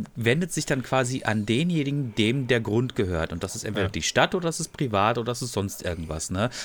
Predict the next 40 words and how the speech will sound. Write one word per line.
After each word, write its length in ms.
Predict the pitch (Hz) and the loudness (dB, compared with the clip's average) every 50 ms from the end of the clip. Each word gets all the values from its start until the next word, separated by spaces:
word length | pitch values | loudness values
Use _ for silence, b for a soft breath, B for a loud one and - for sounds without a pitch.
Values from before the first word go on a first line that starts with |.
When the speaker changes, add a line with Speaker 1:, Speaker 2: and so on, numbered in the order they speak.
| B B | B B
Speaker 1:
Und 100 | 127 127 | 2 2
natürlich 400 | 139 127 - - 151 151 147 - | 2 2 2 0 0 0 0 -2
macht 180 | 147 135 - | -2 -2 -2
das 120 | 147 131 - | -4 -2 0
doch 180 | - 127 - | -2 -2 -2
keiner, 380 | - - 131 143 156 151 127 110 | 0 0 2 2 4 2 2 2
wenn 100 | 113 117 | 2 2
ich 140 | 123 - - | 0 -2 -2
mich 180 | 135 - - | -4 -4 -2
irgendwo 240 | 139 147 143 135 127 | -2 -2 0 0 0
im, 220 | 117 110 110 110 | 0 0 -2 -2
im 260 | - - 117 113 107 104 | -2 -2 -2 -2 0 2
Wald 280 | 107 120 147 - - | 2 2 2 0 0
aufs, 260 | 117 113 113 - - | -2 -4 -2 -4 -4
aufs 240 | - 110 110 - - | -4 -4 -4 -2 -2
Maul 300 | 120 117 123 143 151 123 | 0 0 2 2 2 2
haue, 280 | 101 90 90 104 131 139 B B B B B B B B | 2 2 4 2 2 0 B B B B B B B B
ähm, 240 | 117 117 120 120 120 | 0 2 2 2 2
dann, 240 | 127 120 127 123 | 2 2 2 4
dann, 260 | 120 127 120 120 120 113 | 2 4 4 4 2 2
dann 400 | 123 120 117 120 120 113 110 117 | 2 2 4 4 2 2 0 0
suche 220 | 113 120 151 175 | 0 2 2 0
ich 60 | 165 | 2
doch 120 | - 156 135 | 2 2 2
nicht 220 | 131 135 - 135 | 2 0 0 0
irgendwie 400 | 123 139 135 135 131 131 127 - | 0 0 0 0 -2 0 0 0
im 240 | 117 127 123 123 120 | 0 0 0 0 0
Register 520 | - 113 107 113 110 139 151 - - 123 | 0 0 0 0 0 0 0 2 2 2
nach, 220 | 110 107 110 110 - | 2 2 0 2 2
wem 200 | 131 120 123 113 | 2 2 2 2
dieser 240 | 113 107 110 95 | 2 2 2 2
Wald 200 | 101 107 143 151 | 4 2 2 2
gehört, 140 | - 127 107 | 0 0 0
damit 220 | 107 101 110 110 131 | 2 0 0 0 0
ich 160 | 131 - - | -2 -2 -2
ihn 100 | 120 120 | -2 0
dann 160 | 113 113 120 | 2 0 0
irgendwie 320 | - 120 120 113 107 101 | 0 0 0 0 0 -2
verklagen 540 | - - 101 - - 117 123 151 131 101 90 | -2 -2 -4 0 0 2 2 2 2 0 -2
kann. 240 | - - 82 85 | -2 -2 -2 -2